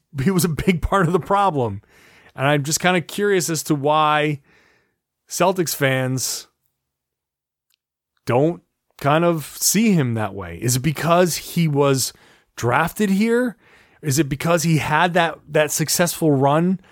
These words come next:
when Kyrie was hurt and he kind of was part of that team that went to the N B A Finals and, and that kind of shields him? Like, well, with Terry Rozier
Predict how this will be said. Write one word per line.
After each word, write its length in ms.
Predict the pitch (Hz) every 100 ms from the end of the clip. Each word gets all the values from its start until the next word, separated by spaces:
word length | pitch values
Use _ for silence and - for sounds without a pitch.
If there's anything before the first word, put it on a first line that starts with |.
| - _ _ _
when 260 | 143 139
Kyrie 420 | 143 - 160 180 175
was 180 | 147
hurt 420 | 104 151 202 220 - _ - _
and 220 | - 131
he 300 | 120 147 139 160 -
kind 300 | - 151 160
of 60 |
was 120 | 147
part 320 | 135 - 160 180
of 120 | 147
that 200 | 147 135
team 360 | - 165 165
that 180 | 147 120 - 117 101
went 240 | 123 160 147
to 120 | 170
the 200 | 160 165
N 80 | 165
B 140 | 170
A 100 | 165
Finals 520 | - 160 170 190 180 - - - -
and, 240 | - 143 139
and 220 | 147 147
that 160 | 143
kind 160 | - 151
of 80 | 131
shields 460 | - 180 190 165
him? 240 | - 180 180
Like, 260 | 143 135 - - - _
well, 340 | 147 151 139 -
with 420 | 101 110 156 190
Terry 300 | - 185 196
Rozier 760 | 190 180 165 151 165 147 131 123